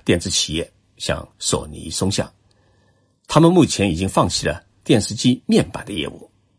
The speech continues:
但并没有放弃核心技术。我们现在看家电，会发现很多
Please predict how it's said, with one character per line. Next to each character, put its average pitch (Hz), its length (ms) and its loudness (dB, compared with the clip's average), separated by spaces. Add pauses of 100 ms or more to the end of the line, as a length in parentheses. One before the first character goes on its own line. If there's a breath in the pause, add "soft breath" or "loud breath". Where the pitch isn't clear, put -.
(260)
但 82 180 2
并 123 140 4
没 95 80 0
有 95 80 0
放 - 180 -4
弃 71 220 -10 (100)
核 - 180 -8
心 92 160 0
技 - 140 -6
术。 - 180 -8 (1080)
我 - 60 6
们 131 120 10
现 160 120 6
在 127 80 8
看 104 400 2 (320)
家 151 220 6
电， 156 220 0 (160)
会 87 120 -2
发 95 140 0
现 92 160 -4
很 - 280 -10
多 120 200 6